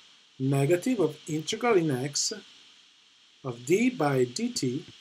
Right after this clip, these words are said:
P star w in x t condition in x I. And now the next step is,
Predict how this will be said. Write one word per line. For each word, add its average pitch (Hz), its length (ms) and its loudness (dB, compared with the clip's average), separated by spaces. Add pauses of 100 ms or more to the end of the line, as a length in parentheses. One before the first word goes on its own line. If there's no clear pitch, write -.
(960)
P 147 160 0
star 165 560 4 (720)
w 135 480 -2 (200)
in 135 280 -8
x 139 460 -8 (920)
t 170 380 0 (400)
condition 127 500 -4
in 117 180 -10
x - 220 -8
I. 107 220 -12 (3250)
And 185 160 4
now 226 240 12
the 214 120 8
next 208 300 6
step 233 300 6
is, 151 400 6